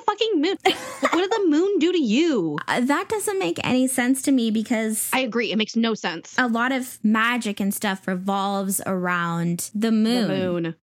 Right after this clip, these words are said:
Speaker 2: Harnessing the energy and
Speaker 1: I know. I, that's what I'm saying. I agree. I, it makes no
Speaker 2: I
Speaker 1: fucking sense to me whatsoever.
Speaker 2: What?
Speaker 1: I know.
Speaker 2: I need to investigate this.
Speaker 1: Please do. I will say that along with all of the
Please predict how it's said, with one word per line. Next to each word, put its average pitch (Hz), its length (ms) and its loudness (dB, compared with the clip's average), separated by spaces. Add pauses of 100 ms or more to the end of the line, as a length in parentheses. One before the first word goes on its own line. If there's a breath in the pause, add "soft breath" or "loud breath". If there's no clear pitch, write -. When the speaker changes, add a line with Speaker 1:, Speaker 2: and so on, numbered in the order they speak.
Speaker 2:
Harnessing 220 640 0
the 196 140 2
energy 190 840 0 (100)
and 180 460 0
Speaker 1:
I 233 60 2
know. 185 140 0
I, 196 180 -2
that's 196 260 -2
what 202 80 0
I'm 175 100 -2
saying. 160 240 -6
I 165 60 -2
agree. 160 340 -8
I, 190 180 -2
it 208 140 -2
makes 202 240 -2
no 185 300 0
Speaker 2:
I 226 80 0
Speaker 1:
fucking 165 260 0
sense 160 280 -6
to 160 40 -6
me 117 80 -4
whatsoever. 92 500 -4
Speaker 2:
What? - 360 -6 (120)
Speaker 1:
I 208 60 0
know. 131 180 0
Speaker 2:
I - 80 -2
need 240 180 0
to - 100 -4
investigate 170 680 -4
this. 175 540 -4
Speaker 1:
Please 247 180 4
do. 139 300 -2 (120)
I 208 120 4
will 214 320 2
say 202 340 0
that 190 260 -2
along 180 460 -2
with 180 220 -2
all 165 260 -2
of 170 240 -4
the 160 640 0